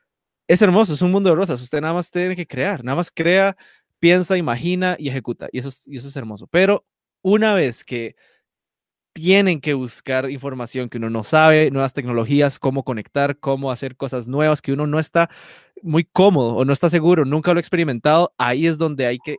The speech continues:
investigar, ahí es donde hay que sacar el rato, sacar el tiempo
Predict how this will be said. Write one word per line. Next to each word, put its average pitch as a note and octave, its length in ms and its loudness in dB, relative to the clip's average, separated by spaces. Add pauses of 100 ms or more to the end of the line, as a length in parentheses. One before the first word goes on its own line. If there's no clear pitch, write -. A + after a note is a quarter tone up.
investigar, D#3 920 -2
ahí B2 160 -2
es B2 60 -2
donde C3+ 240 0
hay C3 100 -2
que D#3 260 -2 (160)
sacar D3 380 0
el F3 160 4
rato, F#3 400 4
sacar C3+ 300 -4
el D3+ 120 -4
tiempo F3 480 -2